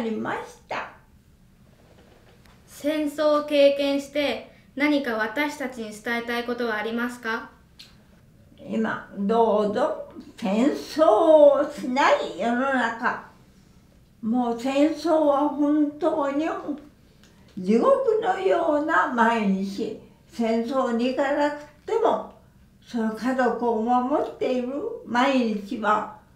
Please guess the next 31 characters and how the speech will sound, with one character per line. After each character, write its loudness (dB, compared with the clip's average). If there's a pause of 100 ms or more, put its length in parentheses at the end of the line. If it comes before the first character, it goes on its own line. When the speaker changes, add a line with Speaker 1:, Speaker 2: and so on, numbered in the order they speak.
(320)
Speaker 1:
地 -4
獄 2
の 4
よ 4
う -2
な -4
毎 0
日 -4
で 0
し -12
た。 -4 (1200)
天 2
災 0
は -2 (1300)
免 0
れ 4
な 2
い -2
も -2
の 0
で 2
す -20
け -4
れ -4
ど、 -8 (440)
戦 0
争 6
は -2
人 2
間 -2
が -2